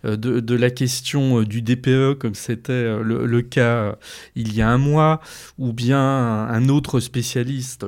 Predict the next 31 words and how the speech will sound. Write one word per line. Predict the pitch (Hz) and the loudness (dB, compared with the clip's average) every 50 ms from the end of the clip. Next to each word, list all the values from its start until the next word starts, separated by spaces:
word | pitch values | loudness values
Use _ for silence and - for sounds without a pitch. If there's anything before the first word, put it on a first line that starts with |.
| - - 110 | -10 -10 -10
je | 104 110 | -10 -12
pense | 107 - 127 123 110 - 117 | -10 -6 -4 -6 -4 -4 -6
à, | - 98 | -4 -4
au | 113 117 113 | -4 -4 -4
tout | - - - | -4 -4 -2
dernier | 113 120 127 127 123 123 123 | 0 0 2 2 2 2 0
épisode, | 120 123 - 123 120 127 131 135 139 120 113 101 90 - _ - - - - - - - - | -2 -2 -4 -2 0 0 0 0 0 0 -2 -2 -4 -6 _ -20 -20 -18 -18 -18 -20 -10 -4
euh, | 123 107 107 104 101 107 107 107 110 113 120 117 | -2 0 2 2 2 2 2 2 0 0 -2 -4
de, | 113 110 113 110 107 104 110 110 110 113 120 117 - - 120 120 | -4 -4 -4 -4 -4 -4 -4 -4 -6 -4 -6 -6 -6 -6 -6 -8
de, | 127 123 123 - - - | -8 -10 -10 -10 -10 -10
du | 117 110 107 | -10 -10 -8
syndic, | 107 - - 127 - 139 180 226 220 - 123 101 87 - | -6 -2 0 2 2 4 2 0 0 0 0 -2 -2 -4
sur | - - - 139 120 | -8 -6 -2 -2 0
le | 104 104 | 0 -2
syndic. | - - 117 123 151 202 226 226 - 101 - - - - - _ _ _ _ _ _ _ _ - - - - - - - - - - - - - - - - - | -4 -4 -4 -4 -4 -6 -6 -6 -8 -8 -8 -10 -14 -20 -20 _ _ _ _ _ _ _ _ -14 -14 -12 -12 -14 -16 -16 -18 -18 -18 -18 -20 -20 -20 -20 -4 0
Et | 123 139 151 147 | 2 4 4 4
là, | 156 185 214 226 226 - - | 4 4 4 4 2 2 0
aujourd'hui, | 147 139 127 131 123 135 139 143 185 214 226 240 220 190 | 0 2 2 2 0 0 -2 -4 -4 -2 -2 -2 0 0
euh, | 151 123 117 110 - - - | 2 2 2 0 0 -2 -2
Isabelle | - 143 127 139 143 131 127 139 127 120 | -2 -2 0 2 2 2 2 2 0 0
Larochette, | 120 113 104 123 117 110 - - 190 226 220 - - | 0 -2 -2 -2 -4 -4 -2 -2 -2 -4 -2 -2 0
euh, | 123 123 - - - - | 0 0 -2 -4 -6 -4
elle | - 131 123 | -2 0 2
a | 135 135 | 2 2
un | 131 | 2
parcours | 131 - 135 123 - - - 156 151 127 117 | 0 -2 -6 -8 -8 -8 -8 -6 -6 -4 -4
assez | 110 101 - - 117 | -6 -6 -6 -4 -4
intéressant, | 104 101 - 113 104 113 127 - - 170 156 | -4 -4 -4 -4 -4 -4 -4 -4 -4 -4 -4
puisque | 123 - - - - - 113 - - _ | -6 -8 -12 -14 -10 -10 -10 -10 -12 _
c'est | - - - 117 | -14 -12 -10 -6
quelqu'un | - 131 117 110 110 - 135 127 127 123 | -4 -4 -4 -4 -2 0 2 2 2 0